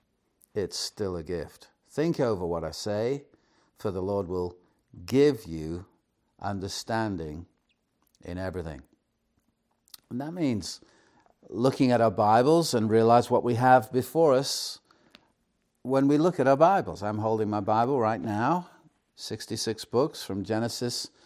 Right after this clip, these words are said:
to Revelation, thirty-nine books in the Old Testament, twenty-seven in the New. This is the Word of God, and it consumes a lot of my time, and it should consume us.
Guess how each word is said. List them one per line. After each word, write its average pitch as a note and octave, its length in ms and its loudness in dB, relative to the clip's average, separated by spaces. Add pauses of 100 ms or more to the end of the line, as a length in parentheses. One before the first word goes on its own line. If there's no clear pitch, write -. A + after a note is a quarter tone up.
(400)
to G2 120 -6
Revelation, G#2+ 760 -2
thirty-nine G#2 560 -2
books A2+ 320 -4
in G2+ 60 -4
the G2 100 -2
Old B2+ 180 2
Testament, C#3 540 -2
twenty-seven F#2+ 640 -6
in F#2+ 160 -8
the F2 100 -10
New. D3 400 0 (1500)
This D3+ 300 -4
is F3 180 -2
the D3+ 100 2
Word C#3+ 240 4
of D3 120 -2
God, D3+ 440 2 (840)
and A#2 180 -4
it B2 140 -8
consumes C3 680 -2
a G#2+ 100 0
lot G#2 180 0
of G2+ 80 -2
my A#2+ 160 0
time, B2+ 460 -2
and A2+ 100 -4
it G2+ 100 -8
should A2 300 -8
consume A2+ 600 -4
us. - 580 -4